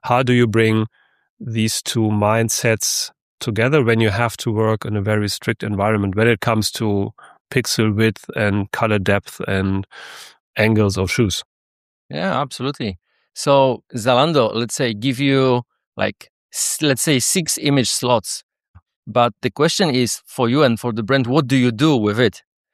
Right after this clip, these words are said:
Speaker 2: Right? So, of course, the guidelines is the baseline. But when we stick too much to the guidelines,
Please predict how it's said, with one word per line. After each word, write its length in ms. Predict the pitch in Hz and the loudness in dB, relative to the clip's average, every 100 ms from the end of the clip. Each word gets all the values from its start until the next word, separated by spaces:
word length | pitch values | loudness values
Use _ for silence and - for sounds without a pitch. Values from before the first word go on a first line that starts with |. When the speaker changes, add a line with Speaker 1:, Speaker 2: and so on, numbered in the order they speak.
| _ _ - | _ _ -4
Speaker 2:
Right? 240 | 117 151 | -2 -2
So, 520 | - 139 123 127 104 _ _ _ _ - | 0 2 4 2 -2 _ _ _ _ -8
of 140 | 110 | -6
course, 280 | - 147 120 | 2 2 2
the 140 | 110 101 | -2 0
guidelines 680 | 123 139 135 123 113 - - _ _ | 2 2 2 2 0 -6 -14 _ _
is 160 | - 98 | -8 -6
the 120 | 104 | -6
baseline. 640 | 87 117 123 - 95 92 - _ _ _ _ | -4 -2 -2 0 -2 -4 -14 _ _ _ _
But 400 | 104 113 107 - _ _ - | 0 0 0 -8 _ _ -2
when 420 | 135 143 135 120 | 2 4 2 2
we 340 | 127 117 92 - | 0 0 -4 -8
stick 560 | - - 165 117 - _ - | -10 -2 -2 -2 -10 _ -4
too 140 | 151 | 0
much 380 | 139 147 - - | 2 2 0 -4
to 100 | 110 | -4
the 100 | 110 | 0
guidelines, 680 | 117 120 107 117 143 - | 2 2 2 2 0 -2